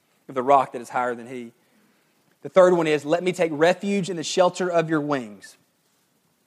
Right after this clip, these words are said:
Isn't Daniel chapter two such a beautiful picture of taking rest in the shadows of his wings?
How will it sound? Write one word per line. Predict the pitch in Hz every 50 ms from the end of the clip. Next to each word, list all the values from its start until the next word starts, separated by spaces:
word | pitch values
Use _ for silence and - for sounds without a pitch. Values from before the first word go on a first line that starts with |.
| _ _ _ _ _ _ _ _ _ _ _ _ _ _ _ _ _ _ _ _ _ _ _ _ _ _ _ _ _ _ _ _ _ _ _ _ _ _ _ _ _ _ _ _ _ _ _ _ _ -
Isn't | 170 170 202 190 156 143
Daniel | 147 147 147 156 165 160 160
chapter | - 175 156 - 151
two | 139 - 156 151
such | 147 156 - -
a | 131
beautiful | 113 127 131 143 147 147 - 151
picture | 135 - 147 143 - - 143 135
of | 127 -
taking | _ 160 143 - - 139 127 120
rest | 120 127 131 123 -
in | 135
the | 123 113
shadows | - - 139 123 131 131 127 117
of | 123 117
his | 120 113 110
wings? | 117 117 120 120 123 123 131 _ _